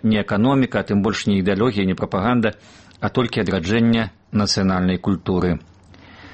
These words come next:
Напрыканцы ліста Хрысціна крыху напісала пра сябе.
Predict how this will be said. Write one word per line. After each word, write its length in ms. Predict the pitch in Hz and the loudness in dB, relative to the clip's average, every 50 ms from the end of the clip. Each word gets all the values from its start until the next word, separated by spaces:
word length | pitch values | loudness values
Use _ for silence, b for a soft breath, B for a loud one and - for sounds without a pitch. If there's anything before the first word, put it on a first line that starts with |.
| B B B B B B B B _ _ | B B B B B B B B _ _
Напрыканцы 480 | 135 135 - 185 - 180 170 156 - 190 | 0 2 2 2 2 2 0 2 0 0
ліста 320 | 151 131 - - - 123 | 0 0 0 -2 -2 -4
Хрысціна 480 | - 131 123 - - - 139 139 135 - | -2 -4 -2 -2 0 2 2 2 0 0
крыху 240 | 110 110 - - 131 | -2 -6 0 0 0
напісала 400 | 127 107 - - - 117 117 110 | 0 0 -2 -2 -2 0 0 0
пра 160 | - - 110 | -2 -2 -4
сябе. 480 | - - 117 104 92 95 92 90 78 | 0 -2 -2 0 2 2 2 2 0